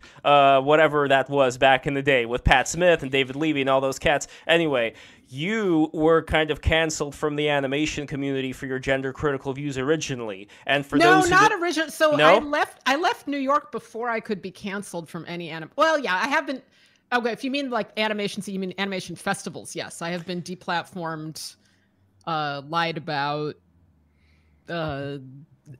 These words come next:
Speaker 2: e-, excommunicated, yes. But I
Speaker 1: And
Speaker 2: also left New York City, so I left the scene
Speaker 1: Hmm.
Speaker 2: before they could excommunicate me.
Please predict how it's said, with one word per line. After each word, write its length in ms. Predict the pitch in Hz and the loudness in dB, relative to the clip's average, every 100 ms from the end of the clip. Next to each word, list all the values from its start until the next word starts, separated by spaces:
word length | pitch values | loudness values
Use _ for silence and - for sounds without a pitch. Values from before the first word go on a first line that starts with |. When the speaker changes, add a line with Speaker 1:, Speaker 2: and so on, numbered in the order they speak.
| - | -14
Speaker 2:
e-, 60 | 170 - 120 _ | -14 -14 -20 _
excommunicated, 920 | 190 - - 180 165 156 160 143 139 160 | -12 -10 -6 -6 -6 -6 -4 -4 -4 -4
yes. 480 | 165 - - - _ _ _ _ _ _ _ | -4 -6 -12 -12 _ _ _ _ _ _ _
But 100 | 175 | -2
I 40 | 175 | 2
Speaker 1:
And 80 | 196 | 4
Speaker 2:
also 240 | 202 208 | 4 0
left 280 | 175 165 - | 0 -2 -4
New 80 | 175 | -4
York 200 | 147 - | -4 -6
City, 300 | - 139 120 | -6 -6 -8
so 340 | - 151 139 | -6 -6 -6
I 80 | 160 | -8
left 220 | 156 151 | -8 -10
the 80 | - | -14
scene 300 | - 160 143 | -10 -8 -8
Speaker 1:
Hmm. 60 | 110 | -10
Speaker 2:
before 340 | - 139 127 | -10 -10 -10
they 120 | 117 | -10
could 220 | - 104 165 _ _ | -12 -14 -16 _ _
excommunicate 640 | - - 147 123 120 - - | -20 -14 -12 -12 -12 -12 -12
me. 200 | 123 | -14